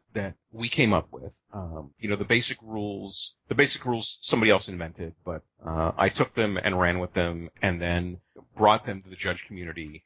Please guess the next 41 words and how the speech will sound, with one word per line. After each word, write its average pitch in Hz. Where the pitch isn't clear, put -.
and, 80
uh, 87
a -
couple 95
of 87
very 98
dedicated 87
people, 85
Gavin 82
Duggan, 82
um, 82
and 113
I 90
got 120
together 98
and 110
was 107
like, 110
"Oh, 427
maybe 247
we 226
should 170
formalize 135
this." -
And 113
the 110
whole 202
message 143
the -
whole 98
time 82
has 87
been, 80
"Here 170
is 127
this -
thing 123
that 113
we're 104
doing. 82
Uh, 82